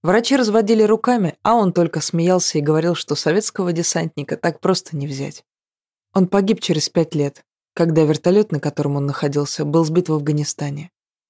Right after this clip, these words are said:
Полковник сильно обгорел, но умер не от ожогов, а от жажды, пытаясь выползти к Пянджу. Проходившая мимо группа афганцев нашла тело,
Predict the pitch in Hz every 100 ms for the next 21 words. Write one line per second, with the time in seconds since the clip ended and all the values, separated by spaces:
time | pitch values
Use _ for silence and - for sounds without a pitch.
0 | _ 190 190 208 180 170 - 180 170 160
1 | 156 170 156 135 - _ _ _ 170 -
2 | 190 175 165 165 160 170 180 160 151 165
3 | 170 160 147 139 135 - 143 - 147 -
4 | 156 156 147 - 151 _ 151 139 127 131
5 | _ _ _ _ _ - 170 - 180 185
6 | - 185 175 180 165 160 175 - 160 165
7 | 185 185 - - 156 156 160 160 - 151
8 | 143